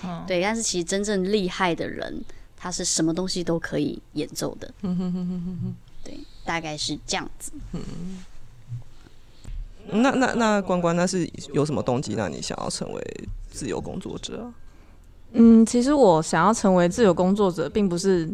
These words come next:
Speaker 4: 想要当一个自由的灵魂，于是才去选，选一个职业。应该说是我从上一个，
Speaker 3: 嗯。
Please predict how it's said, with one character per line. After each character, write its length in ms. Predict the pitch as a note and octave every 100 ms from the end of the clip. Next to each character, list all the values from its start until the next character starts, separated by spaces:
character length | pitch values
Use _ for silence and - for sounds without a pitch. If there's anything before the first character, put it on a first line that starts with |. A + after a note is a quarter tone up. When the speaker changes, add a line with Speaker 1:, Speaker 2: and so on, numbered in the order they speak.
| -
Speaker 4:
想 280 | - E3
要 80 | F3
当 180 | G3 F#3+
一 40 |
个 60 | F3+
自 200 | E3 G3
由 120 | D#3
的 120 | D3
灵 200 | D3 D3
魂， 160 | E3+ E3+ -
于 80 | F#3
是 120 | G#3
才 140 | G3+ E3+
去 100 | F3+
选， 240 | - -
选 240 | - - C#3+
一 80 | D#3
个 80 |
职 260 | D#3+ - -
业。 300 | D#3+ D#3 A3+ - - -
应 80 | A3+
该 160 | B3+
说 200 | - A#3
是 120 | A#3
我 160 | A#3+ F3
从 240 | D#3 D#3
上 300 | D3+ - G3
一 40 | F#3
个， 100 | E3
Speaker 3:
嗯。 140 | E3+